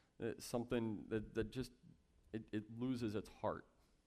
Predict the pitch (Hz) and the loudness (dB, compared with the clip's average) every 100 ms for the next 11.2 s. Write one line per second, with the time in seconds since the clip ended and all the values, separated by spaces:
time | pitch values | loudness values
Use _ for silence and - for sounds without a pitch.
0 | _ _ _ _ _ _ _ _ _ _ | _ _ _ _ _ _ _ _ _ _
1 | _ _ _ - 123 139 143 127 139 131 | _ _ _ 0 6 8 8 4 8 10
2 | 131 120 - - - - - 117 98 123 | 10 6 -2 -12 -18 -20 -12 -6 -2 4
3 | 139 127 123 131 131 - 127 123 120 120 | 4 4 6 8 8 6 8 8 10 6
4 | 117 - 127 127 117 - 127 131 131 117 | 4 4 8 8 6 4 6 6 6 0
5 | - 110 113 127 117 113 107 113 117 110 | 4 6 6 6 6 4 6 4 4 6
6 | 107 117 117 113 110 113 110 101 101 120 | 6 6 6 6 6 2 2 6 6 6
7 | - - - - - - _ 113 117 123 | 0 -20 -20 -20 -20 -20 _ 0 6 6
8 | - 147 143 131 131 131 127 - - 135 | 8 8 8 8 10 10 6 2 4 8
9 | 127 127 123 127 123 120 113 - - 110 | 10 8 8 8 8 6 2 -8 -4 4
10 | 117 - - 110 - 104 - 127 120 107 | 6 4 2 2 4 2 6 6 8 6
11 | 117 | 4